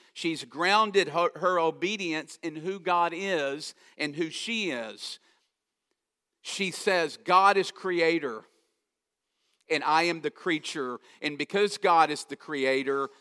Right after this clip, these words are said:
he demands and he gets all of my service. He deserves my service.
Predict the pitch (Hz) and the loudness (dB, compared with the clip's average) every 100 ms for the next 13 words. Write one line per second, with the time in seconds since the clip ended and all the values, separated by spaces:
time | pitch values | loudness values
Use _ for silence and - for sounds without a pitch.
0 | _ - 180 143 151 135 151 175 185 160 | _ -6 -6 -2 -2 0 0 2 4 2
1 | 139 127 - - _ _ _ _ _ _ | 0 -6 -10 -12 _ _ _ _ _ _
2 | - 151 131 180 147 165 151 - - 165 | -6 -4 -4 -6 0 2 2 -2 -2 2
3 | 180 185 175 165 165 151 - 175 175 160 | 4 4 2 4 4 2 0 2 2 -2
4 | 147 - 165 131 139 - 180 190 175 151 | -6 -8 -10 -8 -10 -2 0 0 -2 -4
5 | 143 131 - 135 110 104 - - - | -4 -4 -4 -4 -6 -12 -16 -16 -18